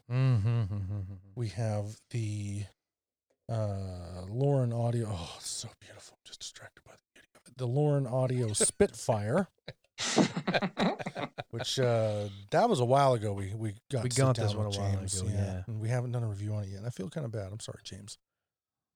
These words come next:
Speaker 1: It,
Speaker 2: Um,
Speaker 1: it's one of those pedals that there's so much happening
Speaker 2: <laughs>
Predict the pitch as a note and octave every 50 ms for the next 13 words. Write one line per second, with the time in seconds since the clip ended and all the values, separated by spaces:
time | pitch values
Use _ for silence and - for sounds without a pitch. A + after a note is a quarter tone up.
0 | _ _ _ _ _ _ C3+ C3 B2 A#2+ A#2 A2+ A2 G#2 G2+ A#2 G#2 - B2 C3+
1 | D3 C#3+ C#3+ D3 C3+ A#2 - - B2 A#2 A#2 A#2 G2+ G#2 G#2+ G2 G2+ G#2 G2 -
2 | - - A#2 G#2+ G#2 G#2 G#2 G#2 G2+ G2+ F#2+ - - - G2 G2 F#2+ G2+ G#2 A2
3 | C3 C#3+ - _ _ _ _